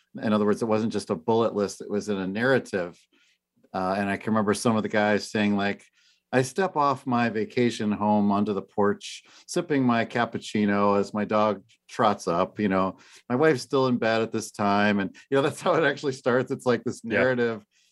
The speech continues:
Speaker 1: of the future of what it looks like in five years. They did this activity before I became facilitator. So some of them pulled out their last five-year plan, and they had, uh, looked at it since,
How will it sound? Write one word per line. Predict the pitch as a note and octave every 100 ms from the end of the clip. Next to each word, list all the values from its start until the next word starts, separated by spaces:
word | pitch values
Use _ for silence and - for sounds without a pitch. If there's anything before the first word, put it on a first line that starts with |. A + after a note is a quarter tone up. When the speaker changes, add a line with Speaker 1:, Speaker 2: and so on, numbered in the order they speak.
| -
Speaker 1:
of | A2+ A2+ G#2
the | G#2
future | G2 C3 C3 - A2+
of | G#2
what | A2
it | G2
looks | A2+ -
like | G#2 G#2+
in | F2+
five | G#2 G2+ F#2+
years. | G#2+ A2 G#2 - - _ _ _ _ _ _ _ _ -
They | A#2+
did | C3 C#3+
this | A#2 -
activity | A#2+ A#2 B2+ A2+ A2
before | G2+ - A#2+
I | A2
became | G2+ - A2 G#2 - _ _ _ -
facilitator. | G#2 C3 C#3 C3+ A#2+ G#2+
So | G2+ G#2+
some | - D3+
of | D#3
them | A#2+
pulled | - A#2+
out | A2+ G#2+
their | A2
last | G#2 A2+ B2 -
five-year | G#2+ G2+ G2+ G2+
plan, | - G#2 F#2+ G2
and | G#2
they | G2+
had, | G2+ F#2 F#2 - _ -
uh, | G2 F#2 F2+
looked | C3 C3
at | A2
it | F2+
since, | - D3+ A#2 - -